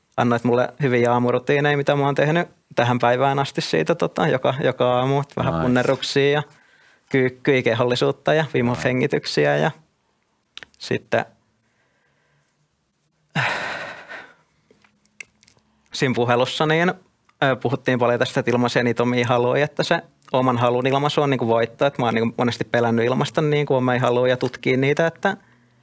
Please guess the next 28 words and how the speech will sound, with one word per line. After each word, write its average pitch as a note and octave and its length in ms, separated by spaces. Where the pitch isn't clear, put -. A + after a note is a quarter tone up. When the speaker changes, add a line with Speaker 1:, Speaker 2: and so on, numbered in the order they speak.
Speaker 1:
mikä B2 220
se B2 100
on A#2+ 100
se B2+ 60
aspekti, - 420
mitä C#3+ 180
mä C#3+ 120
itte C3 260
niinku, D3+ 440
i-, C3+ 160
ite C3 180
niinku B2 200
haluan, A#2 380
mikä A#2 180
mulla B2 160
on B2 60
sisäinen B2+ 400
tarve. C#3+ 340
Speaker 2:
Mm. F2 180
Speaker 1:
Ja - 60
sit - 220
tota, - 320
on, A#2 200
on B2+ 140
sitä B2+ 240
kautta C#3 280
päässyt C3+ 320
niinku, D#3+ 240